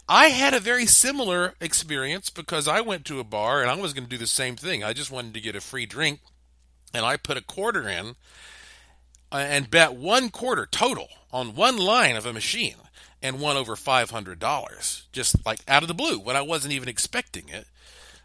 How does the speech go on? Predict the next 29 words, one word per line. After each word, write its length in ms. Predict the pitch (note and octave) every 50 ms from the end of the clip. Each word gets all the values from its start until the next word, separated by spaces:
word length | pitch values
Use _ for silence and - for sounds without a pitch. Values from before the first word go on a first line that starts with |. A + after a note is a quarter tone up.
| _ -
I 160 | B2 C3+ D3
even 300 | D3 C#3 C#3 C#3 C3 B2
have 180 | A#2+ B2+ A#2
posted 420 | - - C#3+ C3+ - - C#3 C3 -
pictures, 460 | - B3 - - - A2+ F#2 F2 F2
uh, 280 | G2 - - G2 G2 G2
of 180 | - F#2+ F2 F2
that. 280 | F#2+ F2+ G2+ A#2 - _ _ _ _ _ _ _ _ _ _ _ _ _ _ _ - - -
Um, 360 | B2+ C3+ C3+ C3+ C3 C3 A#2 - - - - - _ -
anything 540 | F#3+ A#3+ D4 D4 B3+ - - A#3+ A#3+ A#3 A3
can 160 | - G3+ E3+
happen 640 | E3 E3+ D#3+ D#3+ D#3 - A#2+ G#2 G2 G2 G2+ G2+ - _ _ _ _ _ _ _ _ _ _ _ _ _
in 140 | - B2 B2
this 240 | B2+ B2 A2 - -
town. 360 | - G2+ E2+ C#2+ B1 A#1 - _ _ _ _ _ _ - - - - _ _ -
And 140 | A2+ A2+ A2+
so 220 | - - B2 A#2+
I'll 160 | B2 D#3+ A3
keep 320 | - - - G#3+ F3 - -
telling 340 | - E3+ E3+ E3 D#3 C#3
you 140 | B2+ A#2+ A#2
interesting 520 | B2 C#3 - - C3 - - - B2 A2 G#2+
stories 520 | - - - C3+ B2+ A#2+ A#2 A2+ G#2+ G#2+
like 220 | G#2+ G#2 G2+ -
that, 340 | - A2 G2 F#2+ F#2+ F#2+ - _ _ _
which 200 | - G#2 G#2 -
I 140 | A#2 G#2 G#2
come 260 | G2 - B2+ B2 A#2
across 720 | G#2+ G2 - - A2 F#2+ F2+ F2 E2+ - - - - -